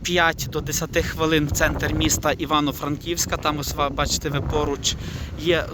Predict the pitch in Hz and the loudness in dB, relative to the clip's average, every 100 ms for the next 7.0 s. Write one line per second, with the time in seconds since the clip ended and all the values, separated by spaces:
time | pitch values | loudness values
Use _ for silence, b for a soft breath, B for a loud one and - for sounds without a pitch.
0 | - 165 - 175 165 - 202 240 - - | -4 -4 2 0 2 0 0 0 -8 -10
1 | - - B B B - 170 160 196 190 | -10 -10 B B B 2 2 4 2 4
2 | 175 214 208 202 202 202 - 165 196 - | 2 0 2 6 6 6 4 4 4 4
3 | - 220 202 202 180 175 - 208 170 170 | 4 4 6 4 4 2 4 4 4 0
4 | - - 180 175 - - - - - - | -2 2 2 2 -4 -10 -10 -8 -8 -6
5 | - 170 165 160 196 190 190 175 175 170 | -2 2 4 4 4 4 4 4 4 4
6 | 170 170 - 196 - 180 196 185 190 | 4 2 2 0 0 2 2 4 4